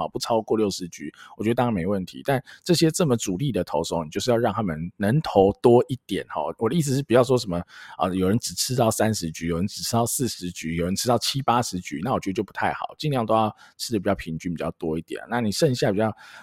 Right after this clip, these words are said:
呃，如果你说，哦，排不出来哦，Danny，这有五个人，一个礼拜可能只有三场比赛，排不出来怎么办？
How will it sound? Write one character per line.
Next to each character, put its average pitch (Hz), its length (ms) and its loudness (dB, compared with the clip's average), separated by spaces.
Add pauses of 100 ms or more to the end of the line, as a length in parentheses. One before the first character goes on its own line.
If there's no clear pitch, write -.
(160)
呃， 92 720 0
如 95 80 0
果 131 80 8
你 131 60 4
说， 147 140 4 (120)
哦， 85 160 0
排 - 160 0
不 196 100 0
出 180 180 0
来 127 160 4
哦， 98 400 4
Danny， 127 320 2
这 175 120 2
有 147 120 6
五 123 160 4
个 110 180 4
人， 98 280 2
一 160 80 -2
个 165 60 2
礼 120 120 2
拜 131 140 2
可 113 100 -4
能 104 80 0
只 113 60 0
有 107 60 2
三 139 220 0
场 110 220 -2
比 95 120 -4
赛， 107 160 -2
排 92 160 -2
不 156 80 -4
出 156 120 -2
来 104 100 2
怎 - 120 -4
么 80 100 -4
办？ 80 200 0